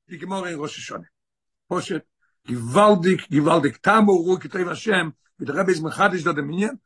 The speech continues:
נאך דעם קומט נאך א געוואלדיקן, גרויסן חידוש, ווי דער רבי מחבר זיין און מאכן איינס, פון וואס מען זינגט, יעדן טאג, סונטאג, מאנטאג, דינסטאג, מיטוואך, דאנערשטאג, פרייטאג, אין בית המקדש, וואס מיר זאגן,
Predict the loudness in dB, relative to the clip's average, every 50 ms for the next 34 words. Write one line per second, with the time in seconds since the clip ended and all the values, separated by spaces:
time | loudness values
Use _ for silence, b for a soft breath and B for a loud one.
0 | _ _ _ -2 0 0 2 0 -2 -4 -4 -8 -6 -4 -4 -4 -4 -4 -6 -6
1 | -8 -8 -2 0 2 2 2 0 0 -6 -6 -8 -6 -2 0 -2 -2 -2 -4 -8
2 | -4 -2 -2 -2 2 2 0 0 0 -4 _ _ _ _ -4 -2 0 0 2 0
3 | 0 -4 -4 -6 0 2 2 2 4 2 0 0 0 -4 -4 -4 -8 -12 -18 _
4 | _ _ _ _ -14 -8 -2 0 0 -2 -2 -6 -16 -14 -6 -4 -2 -2 -2 -4
5 | -8 -14 -20 -20 _ _ _ _ -12 -10 -8 -8 -8 -6 -6 0 2 4 4 4
6 | 4 4 2 2 2 2 -2 -2 -2 -2 -2 0 0 0 0 0 -2 -8 -6 -2
7 | 0 0 0 -2 -6 -6 -4 -4 -4 -4 -6 -12 -14 -14 -16 _ _ _ _ _
8 | _ _ _ 2 2 2 2 4 2 0 2 2 2 2 2 2 -2 -6 -6 0
9 | 2 2 2 0 -2 -8 -4 -4 -4 -2 -2 -2 -2 -2 -2 -2 -4 -4 -4 -8
10 | -8 -6 -4 -2 0 0 0 -2 -4 -8